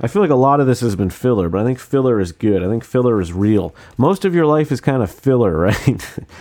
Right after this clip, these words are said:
Just traveling back and forth, just fucking doing nothing, sitting there, staring at your phone, learning about fucking hiccups or fucking <laughs> something. <laughs> What,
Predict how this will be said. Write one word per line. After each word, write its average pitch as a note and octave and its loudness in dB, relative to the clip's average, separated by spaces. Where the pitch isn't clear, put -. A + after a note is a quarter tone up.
Just - -8
traveling A#2 0
back G#2+ 0
and G#2+ -2
forth, G#2+ -2
just - -12
fucking G2 -2
doing A#2 2
nothing, G#2+ 0
sitting G#2+ -2
there, G#2+ 0
staring A2+ -2
at A2 0
your G#2 0
phone, A2 -2
learning G#2+ 0
about G2 0
fucking G2 -4
hiccups A2+ -4
or A2 0
fucking A2+ -4
<laughs> - -10
something. - -8
<laughs> - -20
What, D3+ -2